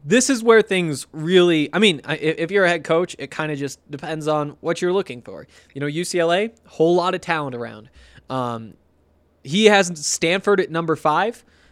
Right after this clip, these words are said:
Um, Stanford, obviously there's a lot to work with there. Um, solid financially, um, very good facilities, incredible school, um, all sorts of opportunities for students. Um,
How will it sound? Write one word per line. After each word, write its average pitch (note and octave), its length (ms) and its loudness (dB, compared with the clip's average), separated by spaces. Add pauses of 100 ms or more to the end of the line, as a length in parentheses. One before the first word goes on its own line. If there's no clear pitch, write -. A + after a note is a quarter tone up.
(140)
Um, B2 340 -10
Stanford, G3+ 680 -2 (180)
obviously E3+ 420 0
there's E3+ 140 2
a E3 40 0
lot E3 180 0
to E3 60 -4
work F3 180 0
with F3+ 120 -4
there. F#3 300 0 (260)
Um, A#2+ 380 -10
solid F#3+ 640 -2
financially, E3 840 -4 (300)
um, A#2+ 420 -8
very F#3+ 400 0
good E3 480 2
facilities, C#3 680 -2 (260)
incredible F#3 760 0
school, B2 540 -6 (280)
um, C3 360 -6
all G3 260 4
sorts F#3+ 380 2
of D#3+ 100 -4
opportunities E3 840 -2
for D3 160 -6
students. B2+ 680 -8 (320)
Um, B2 580 -8